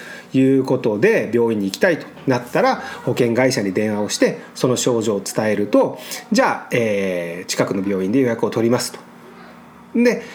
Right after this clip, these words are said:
そういった時に、例えばじゃあ自分が英語でとてもその状況をちゃんと説明できる自信はないし、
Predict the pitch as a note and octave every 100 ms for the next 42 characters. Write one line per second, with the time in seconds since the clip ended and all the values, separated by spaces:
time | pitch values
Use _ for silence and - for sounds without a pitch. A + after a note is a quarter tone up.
0 | - - C4 C4 C4 A3+ A3+ G#3+ G3 A3+
1 | G#3 F3 C#3+ D3+ G3 G#3+ A3 G3 - -
2 | - D#3 A3 A3+ A3+ G#3+ G#3+ G#3 G3+ F#3+
3 | D3 G#3 G#3 G#3 G3+ F#3+ G3 F3+ E3+ G#3
4 | G3+ G3+ G3 C#3+ A2 - D3 D3 D#3+ D3+
5 | A2 B3 B3 -